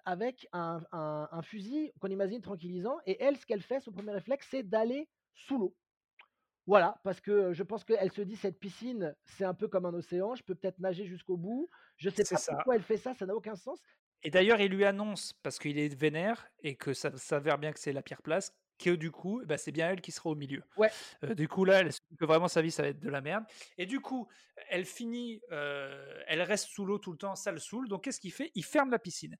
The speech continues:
Speaker 2: et c'est-à-dire que là, elle a plus le choix. Soit elle va se noyer,
Speaker 1: Ouais.
Speaker 2: soit, heu, elle se barre
Speaker 1: Et
Speaker 2: et elle choisit, et ça, c'est couillu, elle se dit : « Bon, là, vraiment, je suis foutue ». Donc elle décide de se foutre sous le truc, quitte à risquer la noyade.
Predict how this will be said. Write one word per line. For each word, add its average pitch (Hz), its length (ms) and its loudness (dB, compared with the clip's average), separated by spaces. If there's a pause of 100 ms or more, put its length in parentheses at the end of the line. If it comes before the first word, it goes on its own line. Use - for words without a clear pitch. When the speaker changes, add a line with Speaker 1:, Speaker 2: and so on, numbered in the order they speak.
(300)
Speaker 2:
et 180 60 -4
c'est-à-dire 202 380 4
que - 100 0
là, 214 120 6
elle 190 80 4
a 180 80 6
plus - 160 -4
le 214 60 -2
choix. 208 280 -2
Soit 247 240 2
elle 214 80 0
va 190 120 4
se - 140 -12
noyer, 170 500 2
Speaker 1:
Ouais. 165 220 0 (340)
Speaker 2:
soit, 240 520 2 (240)
heu, 151 460 2
elle 151 180 0
se - 140 -2
barre 160 440 0
Speaker 1:
Et 226 140 8
Speaker 2:
et - 380 -4
elle 175 160 -2
choisit, 202 760 -6 (380)
et 151 80 -10
ça, - 120 -8
c'est - 160 -8
couillu, 170 420 -10
elle 151 100 -8
se 156 100 -10
dit : « 139 140 -10
Bon, 147 160 -8
là, 175 220 0
vraiment, 165 340 0
je - 60 -8
suis 160 100 -10
foutue ». 175 420 -14 (420)
Donc 165 140 -6
elle 147 160 -6
décide 214 560 0 (140)
de 151 120 -6
se - 140 -12
foutre 208 300 -8
sous 214 120 -10
le 170 80 -8
truc, - 320 -8 (340)
quitte 240 200 -4
à 202 60 0
risquer 180 280 -4
la 196 80 0
noyade. 156 340 -6